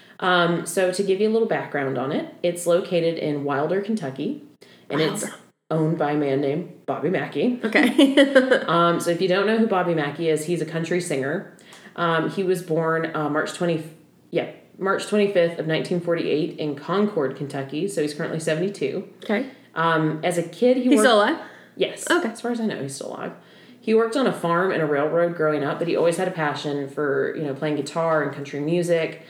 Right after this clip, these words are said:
Speaker 1: Um, and that's what motivated him to open his club in nineteen seventy-eight.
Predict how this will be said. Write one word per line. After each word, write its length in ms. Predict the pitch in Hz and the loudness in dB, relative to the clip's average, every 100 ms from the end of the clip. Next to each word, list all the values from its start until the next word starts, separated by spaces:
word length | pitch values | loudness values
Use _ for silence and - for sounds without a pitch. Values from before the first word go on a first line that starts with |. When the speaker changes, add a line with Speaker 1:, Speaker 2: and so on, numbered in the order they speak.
| - - - | -20 -20 -6
Speaker 1:
Um, 200 | 151 160 | 0 2
and 120 | 156 160 | 2 2
that's 200 | 196 247 | 0 0
what 100 | 185 | 2
motivated 480 | 170 160 156 151 | 2 4 4 2
him 200 | 147 143 139 | -2 -4 -4
to 100 | - | 0
open 280 | 151 151 | 0 0
his 180 | 151 143 | -2 -4
club 280 | - 139 135 | -4 -2 -2
in 120 | 151 | -2
nineteen 380 | 139 135 - 143 | -2 -4 -6 -6
seventy-eight. 760 | 147 135 139 110 - - - | -4 -6 -4 -6 -8 -10 -16